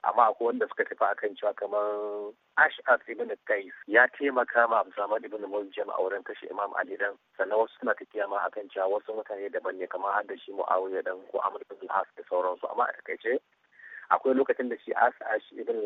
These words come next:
Qais din ya taɓa zuwa ya samu Imam Ali akan wata mas'ala, kamar yadda Abul Faraj al-Isfahani yake ya rawaito a cikin littafin shi. Cewa lokacin da ya je wurin Imam Ali dan, Imam Ali ya gaya mashi magana mai kaushi.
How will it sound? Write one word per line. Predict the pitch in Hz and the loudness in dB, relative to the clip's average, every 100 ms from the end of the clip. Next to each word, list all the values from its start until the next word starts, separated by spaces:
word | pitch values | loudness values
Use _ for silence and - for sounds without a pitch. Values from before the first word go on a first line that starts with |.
| - | 0
Qais | 117 104 - | 0 -2 -6
din | 110 | -8
ya | 104 - | -6 -4
taɓa | - 107 | -2 0
zuwa | 107 104 | 2 2
ya | 101 | 2
samu | 101 104 | 0 0
Imam | - 101 - | -2 -4 -4
Ali | 92 101 | -6 -4
akan | - - 98 | -4 -4 -4
wata | 98 - 98 101 98 | -4 2 4 4 2
mas'ala, | 104 - - 101 90 - | -2 -2 0 0 -2 -4
kamar | 98 107 | -4 -2
yadda | 107 101 | -2 -4
Abul | 101 98 | -4 -6
Faraj | 107 101 | -4 -4
al-Isfahani | 101 - - 98 95 104 101 _ _ _ _ _ _ _ - | -6 -8 -4 -2 -2 -4 -10 _ _ _ _ _ _ _ -2
yake | 104 101 104 98 | 0 2 0 4
ya | 104 | 6
rawaito | 104 107 - - | 6 4 4 2
a | - | 0
cikin | - - 104 104 101 101 101 101 101 - | -6 -4 -2 -2 -2 -4 -4 -6 -12 -10
littafin | 107 104 - 110 - 104 | -2 -2 4 2 2 -6
shi. | 90 - - _ _ _ _ _ _ _ _ _ _ _ - | -12 -16 -20 _ _ _ _ _ _ _ _ _ _ _ -4
Cewa | 113 110 107 107 107 107 107 - - - _ _ _ _ - - - | 2 6 6 6 6 6 6 6 4 2 _ _ _ _ -20 -20 -14
lokacin | 98 127 143 143 131 | 0 2 2 0 2
da | |
ya | 123 | 2
je | 117 123 | 2 0
wurin | 120 123 123 | 0 0 0
Imam | 117 - | 0 0
Ali | 104 - | -2 -2
dan, | 120 | 0
Imam | 220 - | 0 0
Ali | - 208 | 0 -2
ya | 214 | 2
gaya | 233 220 | 2 2
mashi | 107 101 | -2 -8
magana | 95 - - | -4 -2 -2
mai | - | -4
kaushi. | - 127 117 - - | -4 0 0 -2 -12